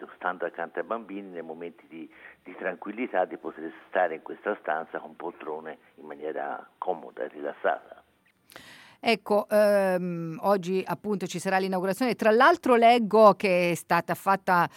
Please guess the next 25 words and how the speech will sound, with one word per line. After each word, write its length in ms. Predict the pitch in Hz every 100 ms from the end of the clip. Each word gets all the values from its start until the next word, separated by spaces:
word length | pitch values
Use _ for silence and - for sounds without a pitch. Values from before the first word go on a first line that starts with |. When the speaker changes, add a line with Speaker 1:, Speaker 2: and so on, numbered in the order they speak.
| - - -
Speaker 2:
ehm, 680 | 156 147 143 147 156 -
così, 220 | - 139 104 -
una 180 | 143
gentile 440 | 147 170 170 233 175
richiesta 480 | 160 190 208 180 170
agli 120 | 156
artisti 400 | 151 - 196 -
senesi 480 | 165 180 202 202 180
di 140 | 156
donare 360 | 185 170 175 160
delle 280 | 180 202 185
opere, 380 | 165 165 175 156
e 100 | -
questi 640 | 156 143 - - 170 151
hanno 320 | 139 147 139
così 320 | 156 139 175
arricchito 1120 | 156 139 147 - 165 151 156 147 147 139 135 127
queste, 720 | 147 - - 139 139 139 131
queste 260 | 151 139 156
stanze 480 | - 143 147 143 165
Speaker 1:
Gli 60 |
Speaker 2:
con, 320 | 147 147 143 143
Speaker 1:
spazi, 100 | -
Speaker 2:
eh? 180 | - 175
Speaker 1:
certo. 320 | 98 - -